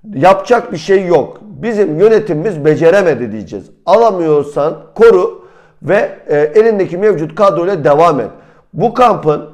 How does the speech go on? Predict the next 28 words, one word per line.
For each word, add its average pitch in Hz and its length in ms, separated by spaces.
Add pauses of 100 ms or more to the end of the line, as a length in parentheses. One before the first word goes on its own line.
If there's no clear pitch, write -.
(320)
açık 170 340
ara 151 480
en 247 200
formda 165 400
oyuncusu 190 500
Muhammed 160 420
Şam 135 260
arkadaşlar. 117 520
Bak 101 120 (100)
şu - 200
an 131 240
kampın. 143 460 (400)
Geçtiğimiz 208 480
dönem 196 280
kamp 185 260
geçirmedi 185 500
dedik, 143 280
o 185 180
dedik, 156 340
bu 180 120
dedik. 123 320
Ama 170 400 (420)
şimdi 123 200 (100)
oyuncunun 196 540
belli 185 240
başlı 175 280
yetenekleri 156 640
var. 107 160